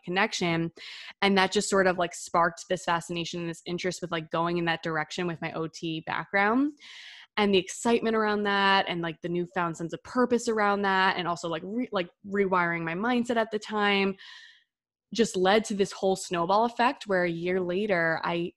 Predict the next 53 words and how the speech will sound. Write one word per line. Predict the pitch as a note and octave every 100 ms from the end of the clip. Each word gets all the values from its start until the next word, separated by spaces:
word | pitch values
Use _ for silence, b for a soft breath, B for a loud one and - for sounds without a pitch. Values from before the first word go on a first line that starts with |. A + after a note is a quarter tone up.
| _ -
my | F3
chronic | - F3+ F3
pain | - F3 E3
was | D#3+ E3
non-existent. | D#3+ D#3+ E3 D#3+ - F2+ - -
It | F3+
was | E3
totally | F3 E3+ -
gone. | - F2+ - G3+ G3 G3 _ b b b b b b _ _ _ -
And | G#3 F#3 F3+ F3 E3+ - _ _ _ _ - G#3
I |
just | G#3 G#3 A#3
arrived | G3 F3+ F3 F#3
at | F3+
that | F3
moment | E3+ E3+ F#3+ F#3
when | F3 E3+
I |
was | E3+ E3+
like, | F3
"Whoa, | F3 F3 G3 F#3
I | D#3+ -
actually, | E3 E3+ - G3
like, | F3+ E3+ E3 _ _ _ -
can | G#3
get | F#3 -
through | F#3
the | F3
day | F3
without | F3 F3 E3+
thinking | F3+ E3+ F3
about | E3+
my | E3 E3
pain | - F3+ E3+
when | E3
I | D#3+
wake | E3 D#3+
up, | E3+ D#3+ -
when | E3+
I | D#3+ D#3+ E3 -
brush | F3+ E3+
my | E3+
teeth, | F#3 E3+ -
when | F3+
I | E3+
go | E3
to | E3
bed, | E3 F3 E3 E3
when | E3
I | E3
eat, | F3+ F#3 F3
like, | E3 -
everything." | - F3+ F3 E3 D#3+ D#3+